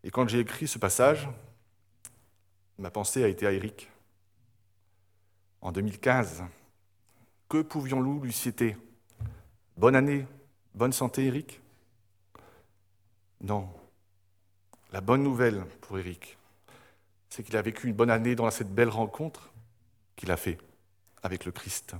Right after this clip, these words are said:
avec celui qui l'a sauvé. Oui, nous reverrons Eric lors de cette seconde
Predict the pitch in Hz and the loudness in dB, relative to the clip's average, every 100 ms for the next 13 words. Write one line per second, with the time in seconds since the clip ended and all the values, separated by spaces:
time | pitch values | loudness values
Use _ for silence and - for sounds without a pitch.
0 | - _ _ - - - - 107 104 117 | -18 _ _ -20 -20 -20 0 0 2 0
1 | 107 98 95 - 98 87 73 - _ _ | 0 0 0 2 0 0 -2 -12 _ _
2 | _ _ _ _ _ _ _ _ _ _ | _ _ _ _ _ _ _ _ _ _
3 | - - - - _ _ - 117 135 - | -20 -20 -20 -20 _ _ 0 0 0 -10
4 | - _ _ _ _ _ 98 98 104 107 | -20 _ _ _ _ _ 0 2 4 2
5 | 113 110 - - - - - _ _ _ | 0 -2 -4 -10 -20 -20 -20 _ _ _
6 | _ _ _ _ - 101 95 - 92 - | _ _ _ _ -4 -2 -2 -6 -4 0
7 | 139 147 110 92 | 2 2 2 -2